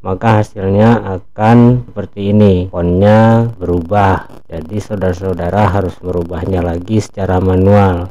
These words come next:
Jadi caranya seperti ini, klik kanan pada heading satu, lalu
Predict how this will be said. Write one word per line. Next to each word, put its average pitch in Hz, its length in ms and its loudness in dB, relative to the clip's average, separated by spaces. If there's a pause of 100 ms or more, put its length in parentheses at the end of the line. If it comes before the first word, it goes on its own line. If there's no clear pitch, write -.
Jadi 98 400 -2
caranya 92 880 0
seperti 101 720 -8
ini, 101 400 2
klik 95 320 -6
kanan 117 880 2 (240)
pada 92 160 -6
heading 90 400 -4
satu, 95 480 -6
lalu 95 400 0